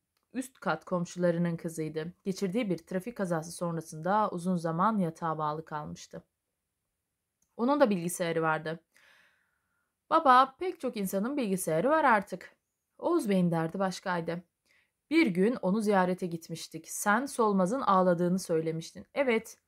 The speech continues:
ağladığı için çok üzülmüştüm. Bana arkadaşlarını özlediğini söylemişti." "Arkadaşlarıyla bilgisayarda konuşmuyor muydu?" "Öyle değil. Onun odası yandaki çocuk parkına bakıyordu.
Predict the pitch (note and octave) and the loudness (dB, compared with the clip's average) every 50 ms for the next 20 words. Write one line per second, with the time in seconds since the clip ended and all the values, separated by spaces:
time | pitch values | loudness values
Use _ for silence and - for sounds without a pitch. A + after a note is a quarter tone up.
0 | _ _ _ _ _ _ - - G#3 A3 A3+ A#3+ A#3 A3 C#4+ E4 D#4 B3 F#3+ - | _ _ _ _ _ _ 2 4 6 6 6 4 2 2 0 0 0 0 -2 -4
1 | D4+ F4 F4+ - D#4+ - B3 G3+ G#3+ G#3 G3 G3 F#3+ F3+ - - - F#3+ F3+ F3+ | -8 -10 -8 -8 -6 -6 -4 -2 -2 0 0 0 -2 -4 -6 -8 -6 -4 -2 0
2 | F3+ A3+ C4 D4+ D4 C4+ B3+ B3 B3 A#3+ A3+ A3+ G#3 - - A#3 A3+ A3 A3 G#3+ | 0 0 2 4 4 4 4 2 0 -2 -4 -4 -2 -2 -2 -2 0 0 0 -2
3 | G3+ F#3 G3+ G3 F3+ G3 F#3+ F#3+ F#3+ F#3 - G3 F#3 F3+ F#3 F#3 F#3 F#3 - - | 0 0 -2 -2 0 0 0 0 -2 -2 -4 -2 -2 0 0 -2 -2 -4 -4 -6
4 | - F3 F3 F3 - _ _ _ _ _ - D#3 E3 E3+ - F3 F3+ F3 F3 - | -6 -6 -6 -6 -10 _ _ _ _ _ -2 -2 -2 0 0 -2 -2 -2 -2 -4
5 | B3 C4+ D#4+ D#4+ D4 A#3+ F#3+ G3 F#3+ F3+ F#3 - - F#3 E3+ E3+ F#3 C4 C4+ - | -2 -2 2 2 4 4 4 2 2 0 -2 -2 0 0 0 2 0 0 -2 -2
6 | G#3 G3 G#3+ A#3+ - - A4 A4 G4 C#4+ A#3+ G#3+ G3+ G3 F3+ E3+ F#3 F#3 F#3 - | -4 -4 -4 -6 -8 -10 -8 -4 -2 -2 0 0 0 -2 -2 -2 -2 -4 -4 -6
7 | _ _ _ _ _ _ _ _ _ _ _ F3+ F#3 A3 A3+ A3+ A3+ A3+ B3 G#3+ | _ _ _ _ _ _ _ _ _ _ _ -4 -2 2 2 2 2 2 2 0
8 | E3 D#3+ - _ _ _ _ _ _ - F#3 F#3+ G3 A#3 C#4+ E4+ F#4+ - _ _ | 0 -2 -6 _ _ _ _ _ _ -2 0 2 2 2 2 0 -4 -8 _ _
9 | _ _ - F#3 E3+ F3+ F3+ F3+ - - C4+ D4 C#4+ A#3+ G#3+ F#3+ F#3 F3+ F3 F3+ | _ _ -6 -4 -2 -2 -4 -2 -2 0 0 0 2 2 2 2 2 2 0 -2
10 | - B3 A#3+ - F#3+ F3+ F#3+ - _ - F3 D#3+ E3 - - D#3+ D#3+ D#3 D#3 D#3+ | -4 -8 -8 -8 -6 -6 -6 -8 _ -4 -4 -4 -4 -6 -8 -8 -6 -6 -6 -8
11 | - - F3 E3 D#3+ D#3 D#3+ D#3+ D#3 F3 | -8 -6 -6 -4 -4 -4 -6 -8 -8 -8